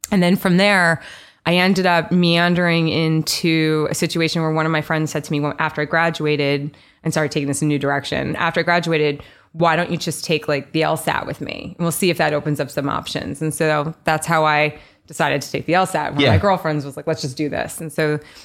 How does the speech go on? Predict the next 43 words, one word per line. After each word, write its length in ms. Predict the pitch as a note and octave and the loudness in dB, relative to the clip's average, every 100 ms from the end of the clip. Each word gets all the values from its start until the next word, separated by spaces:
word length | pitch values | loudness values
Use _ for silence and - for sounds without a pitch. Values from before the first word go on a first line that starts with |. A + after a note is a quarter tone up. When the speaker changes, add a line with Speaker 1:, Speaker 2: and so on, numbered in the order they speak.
| _ _ | _ _
Speaker 1:
I 420 | E3 E3 D#3+ D#3+ - | 0 2 4 2 0
took 180 | - D3 | -4 -2
the 140 | E3 | 2
L 120 | F#3+ G3+ | 2 2
sat, 380 | - D3+ F2+ - | 0 -2 -2 -2
and 180 | D3+ D3+ | 0 2
then 420 | D3+ D3 D3 D3 - | 2 0 0 -2 0
I 480 | D#3 D3+ D3+ D3 - | 0 2 2 2 2
ended 260 | D3+ D3+ D#3+ | 0 2 0
up 100 | D#3 | -4
scoring 380 | - E3 D3+ | -4 0 0
well 200 | D3 D3 | 2 0
enough 320 | D3 D3 C#3 - | 0 0 -2 -2
that 160 | D3 | 0
then 200 | D3+ C#3+ | 0 0
another 360 | D3 E3 A#3 G#3 | 0 0 2 2
one 160 | E3 D3+ | 2 0
of 60 | |
my 100 | D3 | -2
friends 560 | C#3 D3 C#3+ C#3+ D3 - | -2 -4 -2 -2 -4 -6
decided 540 | D#3 D#3 C#3+ D3 D3 | -4 0 0 0 -2
we 100 | D3 | -4
should 160 | C#3 C#3 | -4 -6
just 120 | D3+ | -8
apply 240 | C#3 - - | -6 -6 -2
to 60 | |
law 180 | F3 G3 | 0 0
school. 340 | G3 - - - | 0 -6 -6 0
Speaker 2:
Why 120 | A3+ | 2
Speaker 1:
The 60 | B3+ | 4
Speaker 2:
not? 40 | |
Speaker 1:
friend 200 | A#3 A#3+ | 4 4
who 80 | B3+ | 4
took 160 | A3+ - | 2 2
the 100 | E3 | 2
L 140 | G#3 | 2
sat 200 | G#3+ F3 | 2 0
with 140 | D#3 | 0
me 120 | E3 D#3 | 0 0
never 280 | D3 C#3+ | 0 -2
ended 240 | C#3+ C3+ C#3 | -4 -4 -6
up 120 | - | -8
applying, 440 | B2+ - - D#3+ | -6 -6 -6 -8